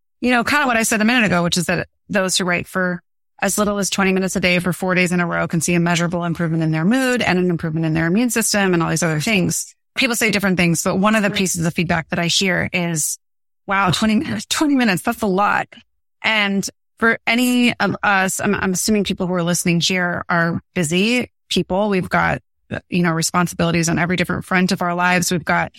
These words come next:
a million different hats that we wear and a hundred different things that we do in a day. And so for sure, carving out twenty minutes to implement a new habit into your life can feel like a lot. But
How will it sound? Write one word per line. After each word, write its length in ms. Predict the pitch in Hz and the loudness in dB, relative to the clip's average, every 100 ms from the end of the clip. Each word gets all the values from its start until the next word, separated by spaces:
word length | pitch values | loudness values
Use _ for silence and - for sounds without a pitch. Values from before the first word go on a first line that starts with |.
| - _ - | -20 _ 0
a 60 | |
million 300 | 196 220 226 | 2 4 2
different 240 | 214 208 190 | 0 0 0
hats 320 | 190 - - | -2 -4 -4
that 100 | 185 | -2
we 100 | 190 | -2
wear 460 | 185 185 185 185 - | 2 2 2 0 0
and 400 | 175 175 170 165 | 0 2 0 -2
a 40 | - | -4
hundred 320 | - 220 208 | 0 0 0
different 220 | 190 196 | 0 0
things 180 | 196 180 | 2 0
that 180 | 180 180 - | 0 -6 -4
we 60 | 185 | -2
do 140 | 185 | -2
in 80 | 180 | -2
a 60 | 175 | 0
day. 340 | 180 175 175 _ _ _ - | 0 2 -2 _ _ _ -4
And 120 | 196 | 0
so 440 | 226 214 208 202 - _ - | 2 2 0 -4 -10 _ -20
for 320 | - - 214 | -10 -4 -2
sure, 720 | 180 - 247 180 175 175 - - _ - | 2 2 4 4 4 2 -2 -10 _ -8
carving 500 | - 190 185 185 180 | -2 2 2 4 2
out 160 | 175 | 0
twenty 240 | - 180 170 | -2 0 2
minutes 400 | 175 175 - - - | 2 0 -4 -6 -4
to 200 | 180 160 - | -2 -2 -2
implement 400 | 185 170 175 - | -2 0 -2 0
a 80 | |
new 480 | 175 180 180 175 175 - _ _ - | 0 2 2 0 -4 -12 _ _ -6
habit 260 | 190 185 | -2 0
into 240 | 180 180 180 | 0 0 0
your 60 | |
life 180 | 175 175 | 0 0
can 160 | - 175 | 0 -2
feel 280 | - 180 175 | 0 -2 0
like 200 | 170 165 | 0 0
a 40 | |
lot. 280 | 170 165 - | -2 -2 -4
But 360 | 196 226 139 | 0 0 0